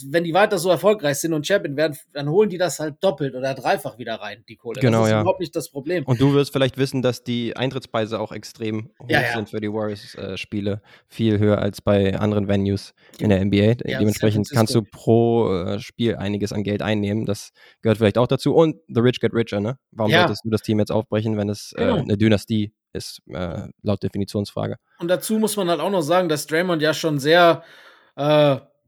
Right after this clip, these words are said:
Speaker 1: ja, publik eigentlich, äh, bekannt gemacht hat, dass er schon einen Max haben möchte.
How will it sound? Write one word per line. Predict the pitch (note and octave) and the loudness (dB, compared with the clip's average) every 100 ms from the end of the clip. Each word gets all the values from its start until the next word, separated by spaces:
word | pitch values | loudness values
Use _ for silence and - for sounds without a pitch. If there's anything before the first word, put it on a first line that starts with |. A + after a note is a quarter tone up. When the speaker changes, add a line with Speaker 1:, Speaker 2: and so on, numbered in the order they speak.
| - | -4
Speaker 1:
ja, | C3 G#3 F3+ B2 _ _ - _ _ _ _ | 2 4 4 -2 _ _ -20 _ _ _ _
publik | - F#3+ D#3+ A3+ B3+ - | -8 -4 0 2 2 2
eigentlich, | E3+ F#3 F3 - | 0 0 -2 -2
äh, | D#3 D3+ D3 B2 | -2 0 0 -4
bekannt | C#3+ F#3+ A3+ | -4 -4 -4
gemacht | F3+ D#3+ D#3 | -4 -4 -4
hat, | D#3+ D#3 | -4 -2
dass | D3 | 0
er | D#3 | 0
schon | C#3 F#3 G3 | 0 -2 0
einen | E3 | 0
Max | E3+ F3+ - | 0 -2 0
haben | G#3 F#3+ | 0 2
möchte. | C3+ A2+ - F3 D#3+ | -2 -6 -4 -4 -6